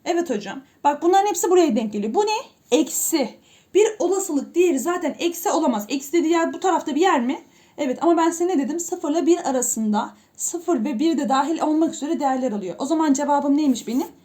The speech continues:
Denizli. Yani eksi bir sayı olamazmış gençler. Olasılık konusu bu kadardı.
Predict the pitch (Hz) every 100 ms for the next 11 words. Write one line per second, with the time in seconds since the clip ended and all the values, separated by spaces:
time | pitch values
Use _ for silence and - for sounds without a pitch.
0 | _ _ _ - 285 294 202 185 - _
1 | 311 370 302 262 - 339 370 - 226 285
2 | - 269 247 403 508 - _ - 330 330
3 | 262 202 202 190 - 208 208 - 254 359
4 | _ _ _ _ - 359 392 403 403 370
5 | 339 392 370 330 247 202 226 339